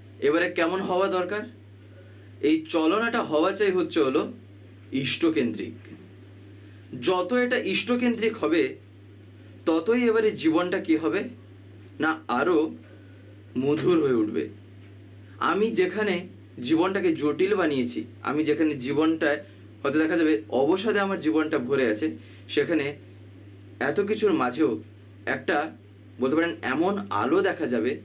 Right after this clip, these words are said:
সে আলোর দিকে তাকিয়েই তখন মনে হবে যেন আমি আমার জীবনটাকে আরও ধরে রাখতে চাই, আমার জীবনটাকে আমি আরও বাড়িয়ে তুলতে চাই, সেইটুকু আলোর জন্য,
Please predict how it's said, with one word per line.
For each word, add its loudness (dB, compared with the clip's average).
সে 2
আলোর 0
দিকে 0
তাকিয়েই -2
তখন 0
মনে 2
হবে 4
যেন 2
আমি 0
আমার 0
জীবনটাকে 0
আরও 0
ধরে 0
রাখতে -6
চাই, -10
আমার 0
জীবনটাকে 0
আমি 2
আরও 2
বাড়িয়ে 2
তুলতে -2
চাই, -4
সেইটুকু 0
আলোর -2
জন্য, -4